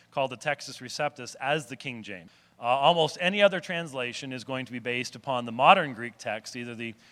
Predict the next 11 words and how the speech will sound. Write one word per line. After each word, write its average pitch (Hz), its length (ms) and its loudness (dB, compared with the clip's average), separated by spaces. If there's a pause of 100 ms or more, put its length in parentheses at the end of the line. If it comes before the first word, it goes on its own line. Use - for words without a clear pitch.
(220)
uh, 120 140 -6
Nestle-Aland 131 540 0
twenty-sixth 127 480 -8
or - 20 -18
twenty-seventh 123 500 -6
edition 113 400 -8
of 107 180 -10
the 113 80 -10
Greek 110 220 -10
New 98 120 -20
Testament. 175 480 2